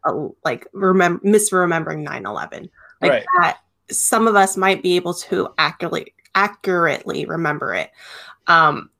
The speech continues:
Speaker 1: and it's interesting 'cause for me, it was a very similar situation. I was in middle school, and I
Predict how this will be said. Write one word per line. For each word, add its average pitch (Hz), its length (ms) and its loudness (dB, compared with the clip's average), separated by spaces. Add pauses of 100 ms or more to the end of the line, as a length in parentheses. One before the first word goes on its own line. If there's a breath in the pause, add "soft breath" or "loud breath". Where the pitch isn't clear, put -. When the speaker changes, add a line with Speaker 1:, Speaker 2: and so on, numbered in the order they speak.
(200)
Speaker 1:
and 202 100 4
it's 214 160 6
interesting 214 460 2
'cause 170 240 -8
for 185 140 -2
me, 202 280 4
it 156 160 -6
was 170 240 -6 (380)
a 190 80 0
very 180 240 4
similar 175 420 -2
situation. 160 640 -4
I 147 140 -6
was 170 160 -4
in 175 140 -2
middle 175 220 -2
school, - 520 -8
and 143 400 -4 (100)
I 156 540 -2